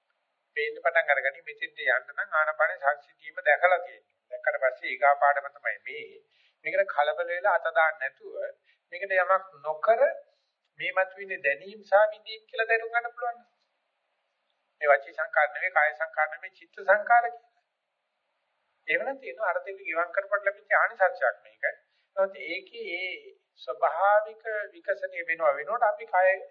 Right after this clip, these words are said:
අත දාලා ආයෙ කෙලින් කරනවා. ඉතින් එතකොටම කාය සංස්කාරය මතුවේ.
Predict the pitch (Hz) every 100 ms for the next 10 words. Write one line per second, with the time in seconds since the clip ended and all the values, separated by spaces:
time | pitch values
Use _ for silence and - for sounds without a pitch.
0 | _ _ _ _ _ _ - 143 - -
1 | 101 98 156 170 202 190 175 160 127 -
2 | 113 185 - _ _ _ _ _ 170 151
3 | 170 170 175 208 294 - _ _ _ -
4 | 170 170 170 - 180 180 180 180 180 120